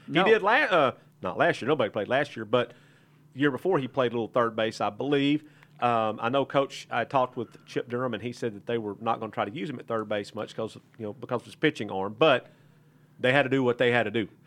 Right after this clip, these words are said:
Speaker 2: Well, now that they've switched him sort of to a relief role
Speaker 1: Coming
Speaker 2: out
Speaker 1: out
Speaker 2: of
Speaker 1: of
Speaker 2: the
Speaker 1: the pen
Speaker 2: bullpen,
Speaker 1: now, it, yeah.
Speaker 2: so now they can play more third. And, I mean, he turned a double play.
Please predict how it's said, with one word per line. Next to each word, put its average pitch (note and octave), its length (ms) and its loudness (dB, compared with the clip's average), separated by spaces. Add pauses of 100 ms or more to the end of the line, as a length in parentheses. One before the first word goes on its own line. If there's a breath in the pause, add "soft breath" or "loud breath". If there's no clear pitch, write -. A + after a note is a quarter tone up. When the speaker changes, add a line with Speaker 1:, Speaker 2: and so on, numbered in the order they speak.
(120)
Speaker 2:
Well, C#3+ 100 -2
now G3 220 2
that D#3+ 180 -6
they've D3+ 140 -4
switched - 340 -8
him E3+ 140 -8
sort D#3+ 300 -6
of C#3+ 180 -6
to D3+ 160 -8
a B2+ 120 -8
relief B2 460 -4
role A#2+ 160 -2
Speaker 1:
Coming F#3 220 4
Speaker 2:
out D#3 80 10
Speaker 1:
out D3 60 6
Speaker 2:
of C#3 40 -4
Speaker 1:
of C#3+ 60 -2
Speaker 2:
the F3 60 6
Speaker 1:
the D#3+ 60 8
pen B2+ 120 6
Speaker 2:
bullpen, A2 40 -8
Speaker 1:
now, A2+ 200 2
it, A2 160 -4
yeah. A#2 80 0
Speaker 2:
so D3+ 60 0
now G#3+ 200 2
they G3+ 80 0
can C#3+ 140 -6
play F#3 200 -2
more C#3+ 200 -4
third. B2+ 140 -12 (260 soft breath)
And, C3+ 120 -2
I E3+ 80 2
mean, C#3+ 300 -6 (140)
he B2+ 140 -8
turned C3 360 -4
a A2 40 -10
double B2 380 -6
play. C#3 440 -2